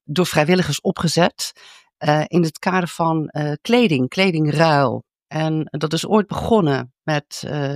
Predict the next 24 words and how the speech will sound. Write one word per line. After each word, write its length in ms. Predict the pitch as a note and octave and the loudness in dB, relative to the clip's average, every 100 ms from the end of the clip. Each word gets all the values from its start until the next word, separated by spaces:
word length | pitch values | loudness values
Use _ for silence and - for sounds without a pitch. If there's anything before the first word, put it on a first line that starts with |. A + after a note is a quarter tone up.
| C#3 | -4
kleding, 640 | - G3+ G3 E3 C#3+ C#3 - | 2 4 4 2 0 -2 -6
zeg 260 | - - - | -16 -14 -6
maar, 400 | D3 C#3 C3+ - | -2 -2 -4 -6
uit 240 | - G3 G#3 | 0 2 2
te 120 | E3 | 2
delen 340 | D#3+ D3+ C#3+ | 4 2 2
aan 120 | - | -2
mensen 280 | D#3+ D#3 - | -2 -2 -4
die, 340 | C#3+ D3 C#3+ - | -4 -4 -4 -6
eh, 220 | C#3 C3+ | -6 -4
weinig 340 | D3+ C3+ C3 | -2 -2 -2
geld 260 | - A3 A3+ | 0 0 0
hebben. 360 | G3+ F#3+ G#3+ A3 | 0 2 -2 -4
Een 80 | |
soort 280 | D#3+ - D#3 | -8 -6 -8
voedselbank, 640 | - F3+ - D3 C#3+ C#3+ - | -4 -6 -4 0 0 0 -2
maar 80 | |
dan 140 | C#3+ C3+ | -2 -2
een 60 | |
kledingbank. 720 | C#3 E3+ F#3+ G#3+ F#3 F3+ F#3 - | 0 0 2 2 2 2 0 -4
Maar 200 | D#3+ F3 | 0 2
dat 200 | F3+ - | 2 0
zag 240 | - B2+ | -2 -2
er 240 | C3 C3 | -2 -6